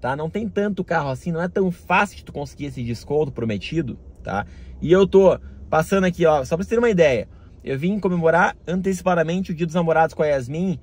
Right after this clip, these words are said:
aqui em Gramado. O que aconteceu? Eu fiquei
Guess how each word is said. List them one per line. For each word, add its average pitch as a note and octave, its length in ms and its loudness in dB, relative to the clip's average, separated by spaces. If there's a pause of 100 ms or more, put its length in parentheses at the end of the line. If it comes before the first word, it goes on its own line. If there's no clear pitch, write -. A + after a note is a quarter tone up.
(180)
aqui C3 260 -6
em D#3+ 60 -4
Gramado. C#3+ 600 0 (280)
O - 20 -20
que - 80 -8
aconteceu? F#3+ 680 2 (360)
Eu F#3+ 160 2
fiquei G3+ 240 -4